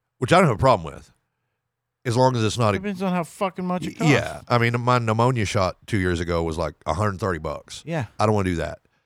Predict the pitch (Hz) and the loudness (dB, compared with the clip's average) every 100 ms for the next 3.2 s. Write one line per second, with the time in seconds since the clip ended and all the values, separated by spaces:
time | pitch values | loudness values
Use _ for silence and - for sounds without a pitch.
0 | _ _ 95 92 87 160 139 120 110 90 | _ _ -2 0 4 6 6 4 2 0
1 | 95 - - 95 71 76 - _ _ - | -2 -2 0 0 0 -8 -20 _ _ -12
2 | 101 73 90 95 98 85 76 _ _ 95 | -10 -6 -6 -2 -2 -2 -6 _ _ -18
3 | 90 | -16